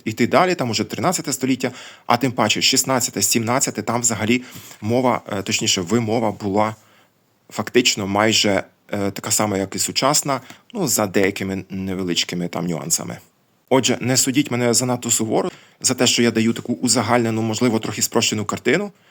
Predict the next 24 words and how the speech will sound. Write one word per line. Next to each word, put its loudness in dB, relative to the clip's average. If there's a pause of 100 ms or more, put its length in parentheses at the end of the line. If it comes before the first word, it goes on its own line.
(340)
тому -4
що 0
якщо 0
я 2
почну 0
розбирати 0
кожен 0
звук 0 (200)
і -2
його 2
еволюцію, 0
то, 2 (120)
то -4
це 2
затягнеться -2
не -2
на -2
один -2
десяток -2
відео. -8 (580)
Отож, 2
починаємо. 0
Спочатку -2
голосні 2